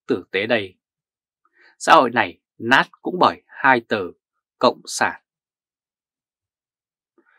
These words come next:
Quý vị và các bạn vừa theo dõi chương truyền hình trực tiếp với bản tin Thiếu lòng tin, người Việt bẫy nhau, vì đâu nên nỗi. Quý vị và các bạn hãy chia sẻ video này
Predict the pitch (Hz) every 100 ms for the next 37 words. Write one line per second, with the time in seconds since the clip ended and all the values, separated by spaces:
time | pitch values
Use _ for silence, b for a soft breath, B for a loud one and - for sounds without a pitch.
0 | _ - 165 180 - 175 123 - 120 127
1 | 120 160 - 175 160 113 104 98 87 -
2 | 170 180 104 - 127 113 107 b b b
3 | _ 143 202 135 - 165 156 139 _ 123
4 | 120 110 113 - - 123 175 160 135 113
5 | 107 _ _ _ _ 110 135 131 156 151
6 | _ _ 127 135 120 107 113 127 _ _
7 | _ _ _ _ _ _ _ _ _ _
8 | _ - 170 - 156 147 - - 147 147
9 | 90 98 135 139 131 104